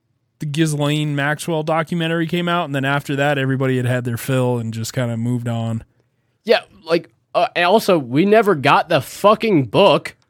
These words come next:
Speaker 1: We did get flight logs, though.
Speaker 2: Got
Speaker 1: That
Speaker 2: some
Speaker 1: was
Speaker 2: of them.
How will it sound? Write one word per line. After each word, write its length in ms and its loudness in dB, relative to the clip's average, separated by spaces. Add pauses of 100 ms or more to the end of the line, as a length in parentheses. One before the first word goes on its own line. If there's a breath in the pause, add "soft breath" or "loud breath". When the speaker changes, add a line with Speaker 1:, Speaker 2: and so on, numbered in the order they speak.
(760)
Speaker 1:
We 120 2
did 160 -2
get 200 -4
flight 300 0
logs, 320 -2
though. 300 -2 (1040)
Speaker 2:
Got 180 2
Speaker 1:
That 40 -12
Speaker 2:
some 320 4
Speaker 1:
was 180 4
Speaker 2:
of 40 -8
them. 320 -2